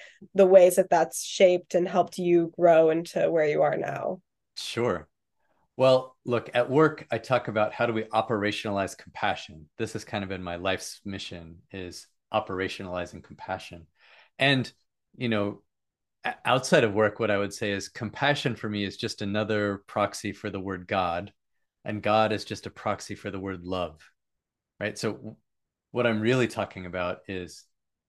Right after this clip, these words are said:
Speaker 2: you know, how do we operationalize God at work, or how do we operationalize love at work? 'Cause essentially all these wisdom traditions,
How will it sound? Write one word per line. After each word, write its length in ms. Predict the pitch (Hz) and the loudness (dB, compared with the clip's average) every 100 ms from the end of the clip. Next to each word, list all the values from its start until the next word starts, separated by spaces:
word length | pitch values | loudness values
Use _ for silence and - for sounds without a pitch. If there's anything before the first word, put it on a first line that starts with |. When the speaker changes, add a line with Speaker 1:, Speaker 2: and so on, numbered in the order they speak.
| _ - | _ -12
Speaker 2:
you 100 | 98 | -10
know, 80 | |
how 140 | - 127 | -2 -2
do 80 | 117 | -2
we 60 | |
operationalize 840 | - 101 101 95 - 98 92 90 - | -2 -6 -4 -6 -6 -8 -8 -8 -6
God 280 | 95 95 90 | 0 0 0
at 140 | - | -4
work, 300 | 98 95 - | -4 -4 -6
or 40 | |
how 100 | 98 | -8
do 80 | 101 | -6
we 60 | 101 | -4
operationalize 640 | 95 92 92 - 90 87 92 | -6 -6 -10 -12 -14 -14 -8
love 300 | 95 98 98 | -6 -6 -8
at 140 | - | -12
work? 280 | 95 92 _ _ _ _ - | -10 -10 _ _ _ _ 0
'Cause 120 | 185 | 2
essentially 480 | 185 254 220 170 147 | 2 0 2 2 4
all 200 | 151 170 | 4 4
these 220 | 151 98 | 2 0
wisdom 340 | 117 117 107 | -2 -2 -6
traditions, 680 | 92 95 90 - 95 - | -10 -12 -12 -14 -18 -20